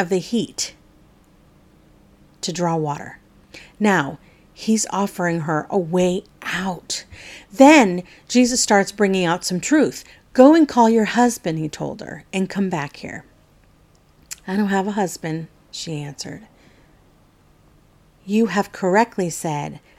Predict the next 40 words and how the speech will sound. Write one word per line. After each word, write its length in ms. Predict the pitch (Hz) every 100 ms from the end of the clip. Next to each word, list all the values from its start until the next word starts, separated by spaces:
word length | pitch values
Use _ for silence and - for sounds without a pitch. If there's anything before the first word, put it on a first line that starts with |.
| _
'I 140 | 180 180
do 120 | 170
not 300 | 170 170 160
have 180 | - 156
a 80 | 151
husband,'" 640 | - 185 190 - 143 131
Jesus 380 | - 82 - -
said, 320 | - - - - - - -
"for 120 | -
you 240 | 190 226 254
have 120 | 220
had 200 | 190 180
five 420 | - 202 233 254
husbands, 680 | 233 208 - 170 151 147 - - - _
and 160 | 190 180
the 80 | 175
man 280 | 180 185
you 100 | 180
now 380 | 165 180 202 226
have 480 | 185 170 151 147 - - - _
is 280 | - 180 170
not 380 | 190 175 160 147 - _ -
your 160 | 175
husband. 720 | 151 185 175 - - - - - _ _ _ _ _
What 200 | - 190
you 160 | 196 208
have 120 | 190
said 260 | - 190 170
is 140 | 160
true." 400 | - 180 165 165 - _ _ _ _ _ _ - - - -
Now 60 | 185
stop 400 | - 233 277 -
for 120 | 269
a 60 |
moment 380 | 247 202 190 180
and 120 | 160
see 240 | 160 - 185
what 160 | 175
just 260 | - 170 -
happened. 580 | - 147 - - -